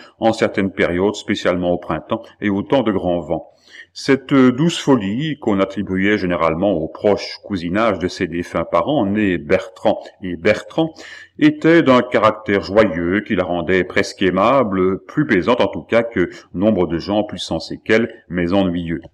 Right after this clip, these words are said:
Quant au voisin lui-même, qui avançait en âge avec à tout le moins quatre lustres d'avance sur son épouse, c'était un brave homme, sans doute un peu borné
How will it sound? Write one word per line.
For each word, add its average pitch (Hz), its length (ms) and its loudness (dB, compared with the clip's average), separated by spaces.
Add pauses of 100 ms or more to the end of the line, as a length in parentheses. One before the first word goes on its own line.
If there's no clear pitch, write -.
(460)
Quant 254 260 4
au 143 60 2
voisin 110 360 4
lui-même, 95 500 -2
qui 98 140 0
avançait 87 420 0
en 85 160 0
âge 92 320 2
avec 90 320 -2
à 90 40 2
tout 95 180 -6
le 92 100 0
moins 95 320 2
quatre 95 320 0
lustres 98 340 -2
d'avance 92 440 2
sur 95 160 -10
son 95 160 -2
épouse, 160 560 0 (340)
c'était 127 420 4
un 107 120 4
brave 92 360 4
homme, 90 280 -2
sans 82 240 -6
doute 87 240 -8
un 87 100 -2
peu 90 180 -4
borné 92 500 2